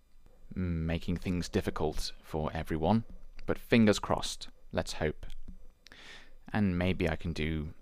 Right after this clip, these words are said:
an episode in the future about my new job. I don't know if that's gonna be interesting. Um, but if, certainly if I've got something, uh, to share with you that I think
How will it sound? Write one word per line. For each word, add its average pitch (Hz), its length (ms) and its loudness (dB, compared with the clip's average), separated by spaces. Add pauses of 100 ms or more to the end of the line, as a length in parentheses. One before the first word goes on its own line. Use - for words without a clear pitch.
(100)
an 120 80 4
episode 110 380 6
in 98 120 8
the 92 60 4
future 104 500 6
about 78 640 2 (120)
my 80 520 0 (120)
new 80 280 0
job. 101 400 2
I - 60 -4
don't - 180 2
know 113 100 2
if 104 120 2
that's - 180 0
gonna 98 160 2
be 92 100 0
interesting. 95 760 4 (520)
Um, 85 800 4
but 117 120 2
if, - 180 0 (100)
certainly 127 540 8
if 98 140 2
I've 95 160 6
got - 180 4
something, 82 720 2 (560)
uh, 78 160 0
to - 100 -6
share 104 340 6
with 85 240 2
you 76 280 -2 (160)
that 80 100 0
I 76 80 0
think 82 460 -4